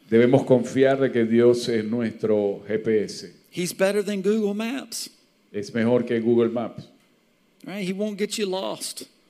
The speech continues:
Speaker 1: Él no va a hacer que llegues al lugar equivocado.
Speaker 2: You might feel lost, but he knows exactly where you are.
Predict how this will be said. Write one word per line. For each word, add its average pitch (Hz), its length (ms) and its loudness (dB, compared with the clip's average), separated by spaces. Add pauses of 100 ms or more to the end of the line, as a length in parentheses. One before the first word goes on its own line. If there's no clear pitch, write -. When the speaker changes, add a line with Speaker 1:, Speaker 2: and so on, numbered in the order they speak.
(160)
Speaker 1:
Él 113 180 2
no 131 200 8
va 135 460 4
a - 20 0
hacer 127 420 2
que 127 140 -4
llegues 120 280 0
al 113 100 -2
lugar 104 240 0
equivocado. 98 640 -2
Speaker 2:
You 170 140 -4
might 208 240 -4
feel 220 260 -2
lost, 143 380 -2
but 170 100 -4
he 190 100 -6
knows 190 240 -6
exactly 135 460 -6
where 113 140 -4
you 107 220 -6
are. 101 260 -14